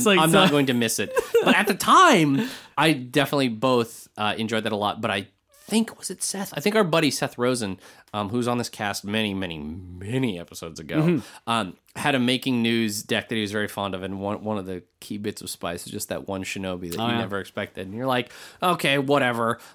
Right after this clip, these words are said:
Speaker 1: Like, I could face check N B N. I only have two crests, but, uh, that's a fine." And they go, "Oh, really? Can you now?" And you go,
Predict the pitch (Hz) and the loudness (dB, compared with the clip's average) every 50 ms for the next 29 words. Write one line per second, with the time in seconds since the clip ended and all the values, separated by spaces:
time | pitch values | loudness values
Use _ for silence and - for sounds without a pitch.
0 | - 117 117 165 214 143 117 - - 76 80 92 - - - - 101 90 76 82 | -8 -4 -2 -2 -2 -2 -4 -8 -10 -8 -6 -6 -6 -6 -8 -8 -8 -6 -6 -6
1 | 92 92 90 90 90 92 92 98 117 135 175 175 147 107 92 - 107 - - 110 | -8 -6 -4 -4 -4 -2 -2 -2 -2 -2 0 0 0 -2 -2 -4 -8 -10 -8 -8
2 | 98 98 - - 131 123 139 139 131 131 131 135 131 127 120 - 110 - - - | -6 -6 -6 -6 -4 -2 0 0 2 2 2 2 2 0 0 -2 -8 -10 -6 -4
3 | 113 104 104 101 85 120 120 113 110 110 110 104 98 101 104 - - 123 123 123 | -4 -2 -2 -2 -2 -2 -2 0 -2 -2 -2 -2 -2 -4 -6 -6 -8 -8 -6 -6
4 | 123 127 131 131 135 139 151 165 135 101 90 87 - _ - 143 160 165 175 175 | -6 -6 -6 -6 -6 -6 -6 -6 -4 -4 -6 -6 -8 _ -10 -6 -6 -4 -2 0
5 | 147 120 107 101 98 98 95 95 92 107 113 120 - - - - - - _ - | 0 0 2 2 0 0 0 0 0 0 0 -2 -4 -10 -20 -20 -20 -20 _ -16
6 | 101 95 - 107 104 - | -16 -14 -12 -10 -10 -10